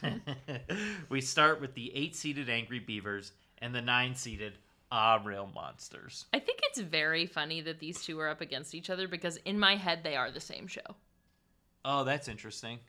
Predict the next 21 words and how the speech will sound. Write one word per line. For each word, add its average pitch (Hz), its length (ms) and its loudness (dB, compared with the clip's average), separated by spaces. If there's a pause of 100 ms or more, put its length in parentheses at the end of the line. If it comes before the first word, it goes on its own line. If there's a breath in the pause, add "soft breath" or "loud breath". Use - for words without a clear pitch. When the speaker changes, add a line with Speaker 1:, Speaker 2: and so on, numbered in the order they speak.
Speaker 2:
In 208 140 4
my 208 160 8
head, 202 360 4 (760)
they're 156 140 0
the - 100 -10
same. 110 300 -6 (520 soft breath)
I 220 120 12
know 226 200 6
that 277 140 6
I 247 120 12
watched 185 380 6
Angry 180 300 4
Beavers 170 420 -4
more 160 180 -4
than 156 140 0
I 151 80 2
watched 143 340 0
Ah 135 120 4
Real 156 220 0
Monsters. 180 680 0
Speaker 1:
Uh-huh. 107 300 -2